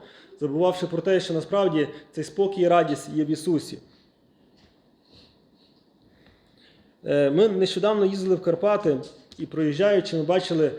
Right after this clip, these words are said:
оці гори, ту всю красоту, ту всю велич цього всього, знаєте, і мені вкотре згадувалися ті слова, каже: "Даже горі цій накажете, і вона вас послухає, і, і, і здвинеться в море". І знаєте, можливо, це є якась така,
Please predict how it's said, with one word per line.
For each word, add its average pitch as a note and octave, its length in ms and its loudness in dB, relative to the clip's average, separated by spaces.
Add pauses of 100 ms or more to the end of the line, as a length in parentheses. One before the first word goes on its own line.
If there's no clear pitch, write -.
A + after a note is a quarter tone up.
(240)
оці C#3+ 260 -2
гори, E3+ 360 4
ту D3+ 120 -10
всю - 180 -10
красоту, D#3 440 -4
ту D3+ 120 -8
всю D3 160 -6
велич F3 320 2
цього D#3+ 220 0
всього, F3+ 360 2
знаєте, E3+ 340 0
і D#3 40 0
мені F#3 180 2
вкотре G#3 300 -2
згадувалися G3 420 0
ті G3 120 -6
слова, G3 360 2
каже: D#3+ 320 2 (360)
"Даже F#3 260 2
горі F3 320 2
цій F#3 160 0
накажете, F3 680 0
і D3+ 60 -2
вона E3+ 180 0
вас E3+ 120 2
послухає, E3+ 580 0 (100)
і, D#3 100 0
і, D3+ 200 -4
і D3 300 -2
здвинеться D#3+ 480 0
в C3 60 -4
море". D3 440 2 (1080)
І C#3 60 -8
знаєте, F#3+ 300 2
можливо, F#3 340 4
це G3+ 180 2
є F#3+ 180 6
якась F#3 240 0
така, F3 380 -4